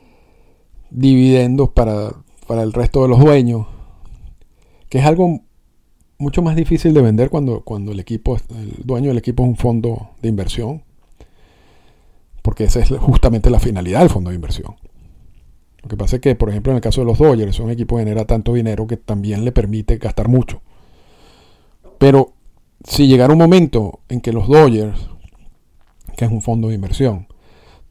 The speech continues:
tomaran decisiones como lo ha hecho Steve Cohen, muy posiblemente allí habrían problemas en el mismo fondo de inversión de, de, de darle el visto bueno a muchas de esas transacciones.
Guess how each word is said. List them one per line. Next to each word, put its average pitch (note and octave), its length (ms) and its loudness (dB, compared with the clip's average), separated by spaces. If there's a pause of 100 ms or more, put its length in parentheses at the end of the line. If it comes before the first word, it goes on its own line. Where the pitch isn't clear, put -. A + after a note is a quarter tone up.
(140)
tomaran B2 400 2
decisiones C3+ 480 2
como G#2+ 200 -4
lo G2+ 80 -4
ha A2 60 -4
hecho A2+ 160 0
Steve - 300 4
Cohen, A#2+ 440 0
muy E3 320 4
posiblemente C3+ 800 2 (500)
allí A#2+ 260 -2
habrían A#2+ 340 0
problemas G#2 500 -2 (1800)
en C3 120 2
el A#2 80 4
mismo A#2+ 200 4
fondo A#2+ 240 2
de A2+ 60 0
inversión A#2 420 0
de, B2+ 220 2
de, G#2+ 320 -6
de A2+ 300 -4
darle A2 260 2
el B2 60 2
visto A2+ 240 2
bueno A2 440 -2
a A2+ 80 -4
muchas G#2+ 280 0
de G2+ 60 -2
esas G#2 140 0
transacciones. F#2 640 -8